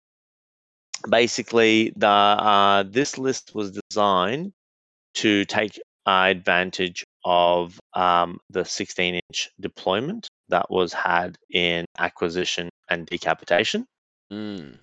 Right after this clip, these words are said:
Speaker 1: Um, I, both lists struggle with supplies, but I use, this is, the second list is the one that I use for supplies. Um, and it didn't do, go, do, go too well, but that's okay. Um,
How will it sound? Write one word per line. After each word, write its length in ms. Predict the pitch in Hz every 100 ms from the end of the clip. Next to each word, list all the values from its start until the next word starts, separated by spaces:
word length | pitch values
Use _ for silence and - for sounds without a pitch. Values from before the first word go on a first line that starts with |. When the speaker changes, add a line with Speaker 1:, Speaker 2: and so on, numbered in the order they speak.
| -
Speaker 1:
Um, 540 | 95 92 92 92 92 - _ _ - - _ _ _ _
I, 260 | 98 104 110
both 380 | 101 117 135 139
lists 220 | 143 127
struggle 320 | - 117 110
with 100 | 104
supplies, 480 | - - 98 113 202 - _
but 220 | 92 90 - -
I 140 | 92
use, 400 | 95 98 98 90 _ _ -
this 200 | 101 110
is, 60 | 101 _ _
the 100 | 95
second 300 | - 95 98
list 180 | 92 -
is 80 | 90
the 100 | 87
one 180 | 87
that 100 | 87
I 100 | 85
use 200 | 85 87 87 -
for 60 |
supplies. 640 | 87 85 - 90 139 180 147
Um, 500 | 95 87 85 85 87 87 _ _ _ - -
and 180 | 95 92
it 100 | 92
didn't 180 | 131
do, 140 | 120 123
go, 220 | 104 110
do, 220 | 107 107 - -
go 160 | 110
too 160 | 117 117
well, 220 | 95 120
but 120 | 131
that's 160 | 104 -
okay. 300 | 95 95 135 - - _ _ _
Um, 580 | 98 95 92 92 95 95